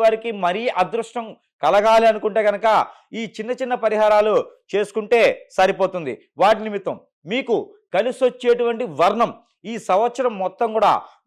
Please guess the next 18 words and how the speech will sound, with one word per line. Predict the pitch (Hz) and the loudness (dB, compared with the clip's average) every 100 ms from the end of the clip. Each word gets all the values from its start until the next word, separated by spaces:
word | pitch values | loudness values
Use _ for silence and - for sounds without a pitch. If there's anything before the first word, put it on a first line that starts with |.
| 110 | -14
విశ్వవాసునామ | 165 - 247 254 247 240 226 233 233 233 226 | -14 -6 -2 2 4 4 2 -2 0 0 -2
సంవత్సరం | 226 226 226 226 220 | -2 -2 -4 -8 -6
మొత్తం | 226 240 226 | -4 -4 -2
కూడా | 233 214 | -2 -2
మీకు | 220 233 214 | -8 -12 -6
కలిసి | 226 226 226 | -4 -4 -6
వచ్చేటువంటి | 226 226 220 214 208 175 | -4 -4 -4 -6 -4 0
వర్ణము | 185 226 233 147 - _ _ _ | 0 0 -2 -4 -10 _ _ _
బ్లాక్, | 110 156 208 233 160 107 - _ _ - | -4 0 2 2 -2 -10 -12 _ _ -6
అందులోను | 180 220 240 208 - - | -4 0 0 0 -8 -2
ఎల్లో, | 185 226 220 147 - _ _ _ _ | 0 4 6 6 0 _ _ _ _
ప్యారెట్ | 180 214 240 240 202 127 | 0 4 6 4 2 -2
గ్రీన్ | 208 226 131 - _ - | 0 0 -2 -10 _ -10
మీకు | 214 220 160 | -6 -4 0
బాగా | 175 214 226 165 - - 180 | 4 6 6 4 0 -6 -4
కలిసి | 214 - | -4 -2
వచ్చేటువంటి | 226 226 220 214 202 240 254 - 113 | -2 0 0 -2 -4 -6 -6 -12 0
వర్ణం. | 160 180 170 | 2 2 -2